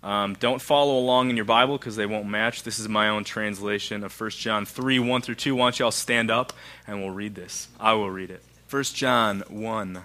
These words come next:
three, one through two. "See the unrivaled quality of the love the Father has bestowed on us, that we should be called children of God. And that is what we are.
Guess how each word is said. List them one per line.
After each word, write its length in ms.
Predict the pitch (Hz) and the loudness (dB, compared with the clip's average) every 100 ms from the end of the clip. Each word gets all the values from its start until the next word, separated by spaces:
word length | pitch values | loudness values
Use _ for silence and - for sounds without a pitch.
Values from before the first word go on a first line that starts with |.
| - | -16
three, 760 | - - - 107 113 107 101 107 _ _ | -14 -12 -10 -6 -4 -4 -6 -10 _ _
one 160 | 98 95 | -12 -12
through 140 | 98 | -14
two. 200 | - 101 - _ | -14 -14 -14 _
"See 320 | - - 180 | 0 2 2
the 140 | 170 151 | 2 2
unrivaled 680 | 147 139 139 135 139 120 | 2 2 2 2 -4 -8
quality 600 | - 120 120 127 127 131 | -4 0 0 0 -4 -6
of 140 | 110 98 | -6 -8
the 60 | |
love 320 | 98 110 107 | -4 -2 -2
the 80 | 98 | -6
Father 420 | - 107 104 107 | -8 -4 -4 -4
has 220 | 107 101 - | -6 -8 -10
bestowed 500 | 104 - - 104 104 | -8 -8 -6 -6 -4
on 160 | 95 | -6
us, 280 | 92 92 - | -6 -10 -10
that 120 | 107 | -10
we 80 | 110 | -8
should 180 | 110 107 | -8 -8
be 80 | 110 | -8
called 540 | - 113 113 113 113 | -2 2 2 0 -6
children 380 | - 113 107 104 | -6 -6 -6 -6
of 160 | 95 | -8
God. 340 | 104 95 95 87 - - - - - | -6 -6 -6 -10 -20 -20 -20 -20 -8
And 120 | 117 | 2
that 160 | 120 120 | 2 2
is 100 | 113 | 0
what 160 | 117 | -4
we 140 | 113 110 | -2 0
are. 260 | 113 95 | 0 0